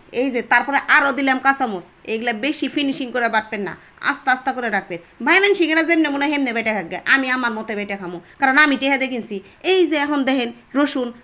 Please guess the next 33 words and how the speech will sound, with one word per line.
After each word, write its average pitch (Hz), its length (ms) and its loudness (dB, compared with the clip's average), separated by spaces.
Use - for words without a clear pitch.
রসুনও 277 320 0
নিলাম 262 300 2
এক 262 180 0
মুঠ, 226 200 -4
মানে, 233 260 -4
দেশি 233 400 -4
রসুন। 214 320 -2
তারপরে 285 560 4
এখন 254 240 0
এই 226 80 -4
জায়গায় 214 260 -2
পেঁয়াজ, 240 300 -6
সব 262 420 -2
কিছু 311 200 -4
বাটাবাটি 254 460 -2
করতাছি, 226 580 -8
সুন্দর 254 320 -4
করে 214 120 -2
আদা 202 260 2
ভাঙা 196 220 0
করে 196 220 -6
বাটতাছি, 185 440 -6
বুঝছেন? 226 420 -8
তারপরে 214 420 -2
দেখেন, 190 320 -6
finally 196 440 -4
আমার 170 340 -2
এগুলা 170 300 -6
বাটা 202 340 -2
প্রায় 151 320 -6
শেষ 220 340 -6
হয়ে 196 100 -2
যাইতাছে। 170 460 -8